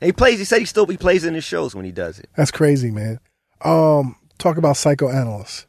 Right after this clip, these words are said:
Speaker 1: Oh, man. Psy-
Speaker 2: Uh, psychoanalysis.
Speaker 1: Psychoanalysis was a part, a, a point in my life where I thought my career was over.
Speaker 2: Right.
Speaker 1: And I
Speaker 2: It's a record about depression, right?
Speaker 1: Yeah, I gave up on, on life, you know, <laughs> more or less.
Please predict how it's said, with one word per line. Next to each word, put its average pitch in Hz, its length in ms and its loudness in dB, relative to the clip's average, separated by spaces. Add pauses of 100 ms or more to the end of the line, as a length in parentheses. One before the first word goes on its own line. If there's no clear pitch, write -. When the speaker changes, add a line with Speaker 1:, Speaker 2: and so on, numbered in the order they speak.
(160)
Speaker 1:
Oh, 165 300 2
man. 135 300 -4 (100)
Psy- 131 300 -2
Speaker 2:
Uh, - 260 -12
psychoanalysis. 127 800 -4
Speaker 1:
Psychoanalysis 147 1080 -4 (200)
was 117 240 -4
a 107 60 -6
part, 123 420 2 (300)
a, 107 200 0
a 104 120 -4
point 131 240 -4
in 113 60 -6
my 113 80 -2
life 107 260 -2
where 104 180 0
I 95 60 -2
thought 110 240 -4
my 98 260 -6
career 110 300 -8
was 98 160 -8
over. 98 400 -6
Speaker 2:
Right. 120 220 2 (560)
Speaker 1:
And 101 280 -6
I 98 40 -6
Speaker 2:
It's 101 100 -2
a 208 40 0
record 196 240 2
about 160 160 2
depression, 147 460 -2
right? 135 240 -4
Speaker 1:
Yeah, 139 400 -2
I 120 100 -8
gave 135 280 -2
up 147 160 -6
on, 139 220 -4
on 123 240 -4
life, 139 480 -2 (400)
you 147 120 -2
know, 143 140 0
<laughs> - 40 -12
more 170 220 2
or - 20 4
less. 147 160 -4